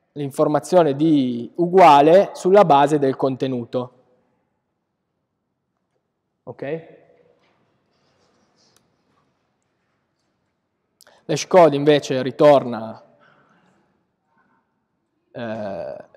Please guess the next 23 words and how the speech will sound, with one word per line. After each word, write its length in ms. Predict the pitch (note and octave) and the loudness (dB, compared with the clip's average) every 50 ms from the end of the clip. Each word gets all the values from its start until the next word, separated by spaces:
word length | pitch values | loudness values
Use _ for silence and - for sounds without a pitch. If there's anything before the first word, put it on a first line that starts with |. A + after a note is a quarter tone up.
| _ _ _ _ _ _ _ | _ _ _ _ _ _ _
l'hash 260 | - D3 C#3+ C3+ D3 | -6 -6 -6 -4 0
value 500 | C#3+ E3 F3+ F3+ D#3+ C#3+ C3 B2+ B2+ B2 | 4 6 6 6 4 2 -2 -4 -6 -6
di 80 | B2 B2+ | -6 -4
un 120 | C#3+ D#3+ | -2 0
oggetto 520 | F#3 G#3 F#3 F#3 G#3 G#3+ G#3 G#3 G#3 A3 G#3+ | 0 0 2 2 4 4 2 2 2 2 4
e 80 | F#3+ | 4
come 160 | D#3 D#3+ C#3 C3+ | 2 0 -2 -4
abbiamo 300 | C3 - C#3+ D#3 G3 G#3 | -2 -2 -2 0 0 0
visto 400 | F3 E3 D#3+ D#3 - - F#3 E3+ | 0 0 -2 -2 -2 -2 -2 0
deve, 580 | C#3+ C#3 C3+ C3+ C3+ C3 B2+ A#2+ - - _ | 2 0 0 0 0 0 0 -2 -4 -10 _
eh, 220 | - C3+ C3 B2+ - | -14 -14 -14 -10 -4
comportarsi 880 | - A3 G#3+ G3 F#3+ G3 F#3 F3 - F3 D#3 C#3+ C3 C#3 B2+ - - C#3+ | -2 -2 -2 -2 -4 -6 -8 -6 -6 -6 -4 -4 -6 -8 -10 -14 -14 -14
in 80 | C3+ | -10
modo 440 | C3+ D3+ E3+ D#3 C#3 C3+ C3 B2+ - | -6 -2 0 0 0 0 -2 -4 -2
coerente 840 | - - G3 F#3 G3 G3+ F3 B2+ B2 B2+ C3 B2 - D3 D3 D3 D3 _ _ _ _ _ _ _ | 2 4 4 6 6 4 4 2 -2 -4 -8 -4 -2 -2 -2 -2 -6 _ _ _ _ _ _ _
con 200 | - D3+ D3+ D3 | -4 -2 0 0
l'equals. 760 | C#3 C#3+ C#3 C3 - D3 C3+ B2 B2 - - D3 C#3 C#3+ C3+ _ _ _ _ _ _ | 0 0 -2 -2 -2 -2 -2 -2 -2 -4 -6 -6 -6 -6 -10 _ _ _ _ _ _
Quindi 420 | - D3 C#3+ B2+ A2 G#2 G2+ - _ _ _ | -8 -6 -6 -6 -8 -10 -16 -20 _ _ _
se 160 | _ - B2 | _ -12 -8
due 140 | B2 C3 B2 | -8 -6 -4
oggetti 280 | C3 D#3 E3 D#3+ E3 - | -2 -2 -2 -2 -4 -8
sono 200 | - D#3 E3 F#3+ | -12 -10 -8 -6
uguali 500 | G3+ G3 G3+ G3+ G3+ G#3 A3 A3+ A3 | -4 -2 0 0 0 0 -2 -4 -6